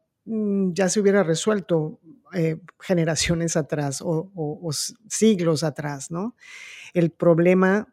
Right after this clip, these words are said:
o el reto, más que problema, es cómo, cómo trabajar todos los subsistemas que, que viven en este, en esta... Eh, em, familia empresaria o empresa familiar que es tan importante, no solamente la generación de riqueza, sino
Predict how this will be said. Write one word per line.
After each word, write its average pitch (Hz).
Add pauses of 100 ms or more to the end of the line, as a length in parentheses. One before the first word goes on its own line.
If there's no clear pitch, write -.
o 170
el 160
reto, 170
más 156
que 190
problema, 160 (520)
es 170 (140)
cómo, 208 (640)
cómo 185
trabajar 190
todos 175
los 170
subsistemas 165 (140)
que, 156
que 160
viven 175
en 156
este, 156
en 160
esta... 160 (640)
Eh, 170 (340)
em, 185
familia 175
empresaria 170
o 151
empresa 165
familiar 180 (320)
que 165
es 180
tan 202
importante, 143
no 165
solamente 165
la 151
generación 147
de 160
riqueza, 180
sino 160